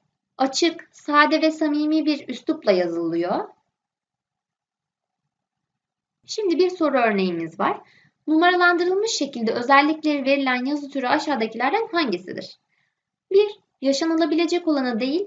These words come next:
yaşanmış olanı anlatır. İki, belirli ve sınırlı bir alanı yoktur. Üç, kişinin tüm hayatını da kapsayabilir,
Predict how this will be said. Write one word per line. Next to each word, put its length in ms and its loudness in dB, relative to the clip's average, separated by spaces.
yaşanmış 540 0
olanı 280 2
anlatır. 640 -4
İki, 480 -2
belirli 420 2
ve 120 0
sınırlı 420 -2
bir 100 0
alanı 320 2
yoktur. 680 -4
Üç, 340 0
kişinin 380 -2
tüm 200 -2
hayatını 500 2
da 100 -2
kapsayabilir, 720 -2